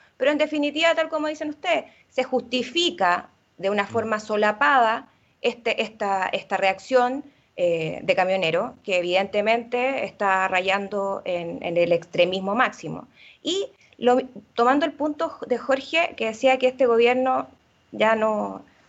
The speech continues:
Speaker 1: no tiene ninguna posibilidad, creo yo, yo le, lamentablemente no, no le veo, eh, ni, ni la, ni latidos ya, eh, se está contradiciendo con este tema, porque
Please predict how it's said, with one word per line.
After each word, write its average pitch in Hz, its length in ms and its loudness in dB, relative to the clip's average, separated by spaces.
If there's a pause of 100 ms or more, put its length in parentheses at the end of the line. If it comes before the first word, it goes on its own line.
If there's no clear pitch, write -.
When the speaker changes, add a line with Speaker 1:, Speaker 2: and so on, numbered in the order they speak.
(300)
Speaker 1:
no 202 160 4
tiene 226 580 4 (480)
ninguna 285 760 2 (120)
posibilidad, 226 720 0
creo 285 220 2
yo, 262 320 -2
yo 214 160 -6
le, 196 260 -2
lamentablemente 262 960 0
no, 226 400 -4
no 220 140 -4
le 208 160 2
veo, 262 600 4 (440)
eh, 196 340 -2
ni, 196 240 2
ni 208 180 6
la, 202 120 2
ni 202 180 4
latidos 202 500 4
ya, 170 240 -8 (600)
eh, 202 120 -2
se 233 100 -6
está 262 200 0
contradiciendo 359 680 -2
con 262 140 -2
este 240 260 -6
tema, - 400 -6
porque 240 580 0